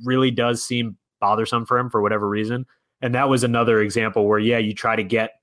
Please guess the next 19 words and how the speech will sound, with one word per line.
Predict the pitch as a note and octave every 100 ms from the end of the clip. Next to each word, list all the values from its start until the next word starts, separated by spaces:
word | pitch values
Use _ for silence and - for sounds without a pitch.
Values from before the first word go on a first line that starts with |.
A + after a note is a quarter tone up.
| _ _ _ A#2
VanVleet | A#2 G#2+ A2+ A2
on | A2
him, | G2+
but | G2
he | G2+
still | A2 - - B2+ A#2 G#2
kinda | A#2 G#2 F#2+
struggles | - F#2+ E2+
a |
little | E2+ F2
bit. | F2 F2+
He, | - F3 F3+ - -
he | G3
was | G#3+
just | G#3+ D#3
never | D3 C3+
really | B2 G#2+
settled | - G#2 F#2
tonight. | G2 F#2